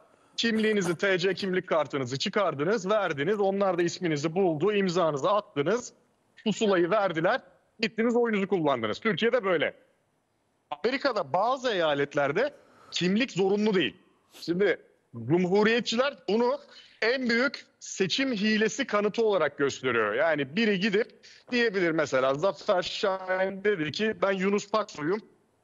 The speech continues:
gitti benim yerime oy kullandı." gibi diyorlar. Ya da ölmüş bir kişinin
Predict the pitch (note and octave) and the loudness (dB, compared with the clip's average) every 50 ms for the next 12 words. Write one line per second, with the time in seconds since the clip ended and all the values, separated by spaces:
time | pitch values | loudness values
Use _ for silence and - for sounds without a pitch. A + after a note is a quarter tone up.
0 | _ _ _ _ A3 F#3+ - A3 A3+ A3 A3 G#3 G#3+ G#3 G3 G3 F3 F3+ G3 G#3+ | _ _ _ _ -4 -4 -2 0 0 2 2 2 0 0 2 2 2 2 2 2
1 | A3+ A3 G#3+ G#3 - - F#3+ F#3+ F3+ F3 D#3+ D#3 D3+ D#3 C#3 B2 B2+ B2 A2+ A2 | 2 2 2 0 -2 0 0 2 2 2 0 0 0 0 0 0 2 2 2 2
2 | G#2 G#2 C3 F3+ G3 F#3 G#3 - G#3 F#3+ G3+ G#3+ G#3+ A3+ A3 - - G#3+ - - | 2 2 2 2 2 2 2 2 2 0 2 0 0 -2 -4 -2 -4 -6 -4 -2
3 | F3 - E3+ E3+ F3+ G#3 A#3+ - | -2 0 0 2 0 0 0 -4